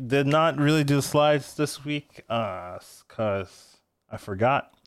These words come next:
You know, I was just streaming. Shady comes in like, "Hey, we ready for tonight?" I was like, "What are you talking about?" And I instantly reminded myself, "Yes,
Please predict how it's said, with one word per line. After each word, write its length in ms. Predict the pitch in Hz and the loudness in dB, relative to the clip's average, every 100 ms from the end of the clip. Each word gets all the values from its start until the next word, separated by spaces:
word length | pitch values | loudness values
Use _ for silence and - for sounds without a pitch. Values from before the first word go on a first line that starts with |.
| _ _ _ | _ _ _
You 140 | 107 | -6
know, 160 | 113 113 | -2 -2
I 160 | 87 78 | -2 -6
was 180 | 73 - _ _ _ _ 95 | -8 -14 _ _ _ _ -18
just 160 | 98 | -16
streaming. 480 | - 143 151 147 147 | -8 -2 0 0 0
Shady 320 | 120 117 110 | -2 0 0
comes 300 | 107 127 117 | 0 0 2
in 120 | 110 110 | 2 2
like, 160 | 98 | 2
"Hey, 240 | - 135 123 | 2 2 2
we 300 | 113 104 98 _ _ - 117 | 2 0 -2 _ _ -8 0
ready 240 | 131 139 | 2 2
for 160 | - 135 | 2 0
tonight?" 320 | 135 139 143 | 2 4 4
I 160 | 107 | 4
was 240 | 110 104 101 | 2 2 2
like, 320 | 101 98 - | 2 2 0
"What 100 | 113 | 0
are 40 | |
you 80 | 120 | 0
talking 340 | - 131 127 135 | 2 0 0 0
about?" 320 | 127 120 - - - _ _ - | 0 0 -4 -18 -20 _ _ -8
And 140 | 90 | -4
I 100 | 82 - | -4 -2
instantly 400 | 147 - 160 143 | -2 2 2 4
reminded 480 | 120 113 117 110 110 | 4 4 4 2 0
myself, 440 | 98 - 120 104 | -4 -2 -2 -2
"Yes, 420 | 104 98 92 - | 0 -2 -2 -10